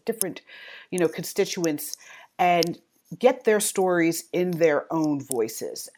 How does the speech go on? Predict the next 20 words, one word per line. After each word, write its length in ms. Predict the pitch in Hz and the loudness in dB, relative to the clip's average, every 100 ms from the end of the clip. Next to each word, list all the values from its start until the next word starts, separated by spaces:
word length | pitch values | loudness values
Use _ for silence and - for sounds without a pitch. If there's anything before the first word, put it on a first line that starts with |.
| - | -10
Um, 540 | 160 156 147 143 147 _ - - - _ | -6 -4 -6 -6 -10 _ -10 -10 -10 _
and 320 | 190 185 180 170 | 0 2 2 0
about, 500 | 180 175 170 156 - - - - _ - | -2 2 4 2 -2 -12 -12 -12 _ -4
I 140 | 196 190 | -2 2
guess, 500 | 196 180 175 - - _ _ _ _ _ _ | 4 4 2 -8 -12 _ _ _ _ _ _
um, 460 | 165 175 170 160 151 | -2 2 2 2 -2
a 100 | - | -6
couple 360 | - 302 - 247 | -4 -2 2 2
of 120 | 185 | 2
years 360 | 202 196 180 170 | 2 2 2 -2
later, 600 | 175 190 170 143 156 - - - - _ - | 0 0 2 0 -2 -8 -20 -20 -20 _ 0
I 300 | 175 170 170 | 6 8 6
learned 400 | 156 170 180 185 | 4 4 4 2
this 120 | 180 | 0
process 440 | - 165 156 175 - | 0 0 0 -2 -6
called 380 | - 147 120 - | 0 -2 -2 -4
digital 320 | 156 151 151 | -4 -2 -4
storytelling, 840 | - 147 139 135 151 135 143 160 | -2 -2 -2 -2 -2 -2 -2 -4
and 120 | 156 156 | -6 -4
I, 200 | 135 | -4